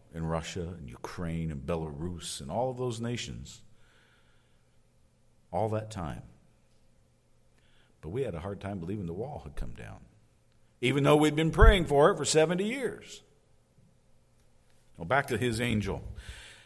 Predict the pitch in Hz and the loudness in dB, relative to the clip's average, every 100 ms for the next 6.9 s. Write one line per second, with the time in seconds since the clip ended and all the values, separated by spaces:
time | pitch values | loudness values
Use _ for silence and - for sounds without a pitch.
0 | _ _ - - _ - 139 - 120 240 | _ _ -20 -20 _ -16 -12 -8 2 2
1 | 233 - 151 90 76 95 104 - - _ | 4 2 4 2 0 -6 -10 -20 -20 _
2 | _ _ 135 117 123 175 143 107 95 98 | _ _ -6 -4 2 2 2 0 0 -4
3 | 101 - - - 147 156 131 123 135 135 | -6 -10 -20 -4 2 2 2 0 0 2
4 | 180 165 143 127 123 123 101 - 101 123 | 2 2 -2 -2 0 2 2 -2 -2 0
5 | 147 127 151 131 110 101 98 95 104 107 | 0 0 0 0 -4 -2 0 0 0 -2
6 | 127 131 127 117 107 120 113 113 | -2 -2 -6 -6 -2 -2 -4 -10